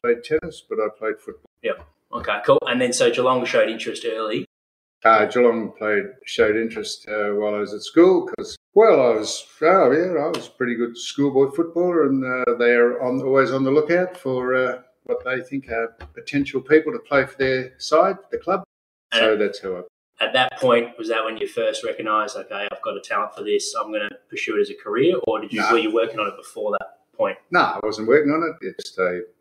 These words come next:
Speaker 1: just evolves. Uh, play football, and if someone notices you, try to be noticed. But I suppose if you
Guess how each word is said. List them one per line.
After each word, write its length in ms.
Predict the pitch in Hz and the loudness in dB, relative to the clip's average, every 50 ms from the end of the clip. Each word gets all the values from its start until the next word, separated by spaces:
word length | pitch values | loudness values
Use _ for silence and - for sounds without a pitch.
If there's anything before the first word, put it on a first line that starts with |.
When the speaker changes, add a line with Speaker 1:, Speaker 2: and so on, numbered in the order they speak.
| _ _ _ | _ _ _
Speaker 1:
just 280 | - 107 - - - 127 | 0 0 0 0 -2 -4
evolves. 640 | 113 101 101 120 135 160 180 190 165 147 - - | -2 2 6 6 6 8 6 4 0 -4 -6 -4
Uh, 200 | - 95 92 95 92 - _ _ _ _ _ _ _ | -2 -2 -2 -2 -4 -8 _ _ _ _ _ _ _
play 160 | - 110 110 | 4 4 4
football, 560 | 107 - - 127 131 - 151 160 165 165 147 117 | 4 2 -2 -4 2 4 6 6 6 6 2 2
and 200 | 104 107 101 - - _ _ _ _ _ | 0 -2 -4 -8 -12 _ _ _ _ _
if 160 | - - - | -12 -8 -4
someone 340 | - - 120 117 117 117 117 | 0 2 2 2 2 2 2
notices 560 | 127 135 143 139 147 139 - - 151 143 - | 4 4 4 2 2 -2 -4 -6 -8 -2 0
you, 260 | 180 185 165 156 - - _ _ - _ _ _ | 0 0 0 0 -6 -14 _ _ -20 _ _ _
try 300 | - - 120 127 123 117 | 0 4 4 4 4 4
to 60 | 107 | 0
be 100 | 107 107 | -2 0
noticed. 500 | 107 117 131 147 - - - - - _ - | 0 0 0 0 -2 -4 -6 -8 -12 _ -8
But 80 | 101 | -8
I 40 | 101 - | -6 -8
suppose 420 | - - _ 104 104 98 92 98 | -14 -4 _ 2 2 2 0 -2
if 160 | 98 - - | -8 -12 -10
you 180 | 98 95 95 | -10 -10 -10